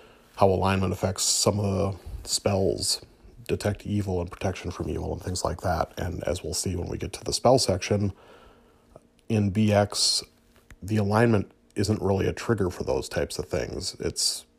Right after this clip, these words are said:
more detecting evil intent, um, rather than a specific alignment. And protection from evil is protecting you against,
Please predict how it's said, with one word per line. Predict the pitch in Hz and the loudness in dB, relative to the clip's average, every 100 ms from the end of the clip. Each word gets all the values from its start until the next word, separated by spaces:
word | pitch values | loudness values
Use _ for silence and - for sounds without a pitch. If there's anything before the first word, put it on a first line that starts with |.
| _ - _ - | _ -20 _ -6
more | 107 95 90 95 - _ _ | -2 0 -2 -4 -10 _ _
detecting | - - 92 - 90 | -8 -2 -2 -2 -6
evil | 80 95 90 | -4 -4 -4
intent, | 87 - 104 92 - - _ _ _ _ _ _ - _ - | -6 -4 -4 -4 -6 -12 _ _ _ _ _ _ -20 _ -6
um, | 57 64 - - | -4 -6 -8 -4
rather | 92 87 | -4 -4
than | 85 82 87 - | -6 -6 -6 -8
a | - | -4
specific | - - - 78 90 | -2 0 -2 -2 -6
alignment. | 85 87 90 - - - - - - - - - - - - | -6 -6 -6 -8 -12 -18 -20 -20 -20 -20 -20 -20 -20 -20 -8
And | 85 92 | -6 -4
protection | - 101 95 - | -2 0 0 0
from | 92 98 | 0 2
evil | 101 95 90 | 2 2 0
is | 90 | 0
protecting | - - 92 - 101 | -4 -2 -2 -2 -4
you | 95 | -2
against, | 95 101 95 - - | -2 -2 0 -2 -4